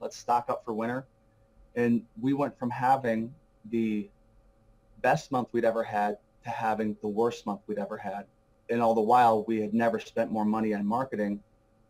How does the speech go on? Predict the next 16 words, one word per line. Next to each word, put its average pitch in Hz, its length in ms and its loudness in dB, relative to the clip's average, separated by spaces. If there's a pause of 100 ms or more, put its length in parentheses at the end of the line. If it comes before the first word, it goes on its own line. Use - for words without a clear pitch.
(200)
And 107 360 -2 (640)
it 117 60 -2
wasn't 131 420 2
until 110 440 -2 (140)
winter 143 440 0
hit 104 440 -2
that 110 140 -4
I 107 60 2
was 107 160 -2
able 107 220 -2
to - 140 -16
kinda 110 240 -4
dive 107 360 2 (160)
deep 139 200 -4
into 127 320 -4
it. 101 160 -4